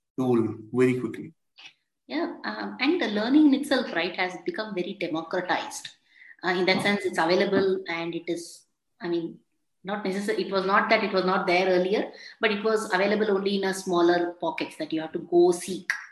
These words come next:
Speaker 2: Now it is there. It, the information is there, and it's up to you to search and get it right. I think that's, it's very different. As long as you are focused to make it happen, then you, you get that. Very, very cool, uh, Prakash.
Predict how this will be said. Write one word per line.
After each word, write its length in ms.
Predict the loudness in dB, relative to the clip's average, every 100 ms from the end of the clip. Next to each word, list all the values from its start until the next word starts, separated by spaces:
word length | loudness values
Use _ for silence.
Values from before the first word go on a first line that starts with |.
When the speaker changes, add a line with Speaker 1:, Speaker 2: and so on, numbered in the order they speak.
| -20 _
Speaker 2:
Now 220 | -4 2 2
it 140 | 4
is 160 | 0 2
there. 160 | -2 -2
It, 180 | -8 -12 -20 -20 0
the 100 | 2
information 460 | 2 2 2 2 0
is 120 | 2
there, 280 | 2 4 4
and 320 | 2 0 -6
it's 180 | -10 -14
up 140 | -8
to 60 | -4
you 300 | 0 2 2
to 320 | 2 0 -4 _
search 420 | -4 2 2 2
and 180 | 0 0
get 160 | -2 -2
it 180 | -4
right. 180 | -8 -12 -12
I 40 |
think 200 | -8 -6
that's, 320 | -6 -8 -16 -20 -20 _ _ _ -18
it's 180 | -10
very 260 | 0 2 2
different. 540 | 0 -2 2 2 0 -4 -4
As 120 | 0
long 200 | 2 4
as 180 | 2 4
you 140 | 4
are 140 | 4
focused 480 | 2 2 2 0 -6 -16 -20 -20 _
to 220 | -4 -4 -10 _ _ _ _
make 280 | 2 4 4
it 120 | 0
happen, 560 | -2 -2 0 0 -2 -8 _ -8
then 340 | -4 0 0
you, 220 | 0 -4 -6
you 220 | -10 -8
get 220 | -8 -10 -10
that. 160 | -14 -16 _ _ _ _ _
Very, 260 | -6 -4 -4
very 220 | -6 -8
cool, 300 | -8 -8 -8 -10
uh, 60 |
Prakash. 320 | -14 -18 -18